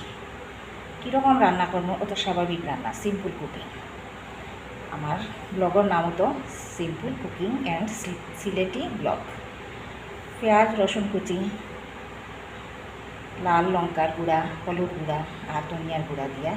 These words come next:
রান্না করবো। আর দিমু মাছ ভাজা। আর সব শেষে কিতা মিশাইমু আমি এটা দেখাইমু।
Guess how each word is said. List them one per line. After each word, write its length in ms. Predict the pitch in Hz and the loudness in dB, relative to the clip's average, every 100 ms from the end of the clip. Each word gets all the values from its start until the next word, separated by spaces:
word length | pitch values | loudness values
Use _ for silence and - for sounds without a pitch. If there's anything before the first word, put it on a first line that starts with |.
| 214 | -2
রান্না 260 | 160 139 127 | -2 -2 -6
করবো। 200 | - - - - - - - - - - - - 180 | -8 -10 -12 -12 -12 -12 -12 -12 -12 -12 -12 -10 -6
আর 160 | 147 156 - | -4 -4 -4
দিমু 220 | 170 220 277 - - - - - - - - - - - - 175 | 0 2 0 -4 -8 -10 -12 -12 -12 -12 -12 -12 -12 -12 -8 0
মাছ 220 | 156 147 - | 0 0 0
ভাজা। 280 | 160 - - - - - - - - - - - - - 175 | 0 0 -4 -6 -10 -12 -12 -12 -12 -12 -12 -12 -12 -10 -8
আর 80 | 165 - | -6 2
সব 180 | 269 277 | 4 6
শেষে 360 | - 214 202 170 170 - - - - - - - | 4 2 4 0 0 -6 -10 -10 -10 -12 -12 -8
কিতা 260 | 202 190 196 | -4 2 4
মিশাইমু 460 | 185 170 160 151 143 | 4 2 2 2 0
আমি 140 | 131 | 0
এটা 240 | 131 131 127 101 98 - | 0 0 -2 -2 -6 -6
দেখাইমু। 400 | 156 - - 92 | -6 -4 -6 -8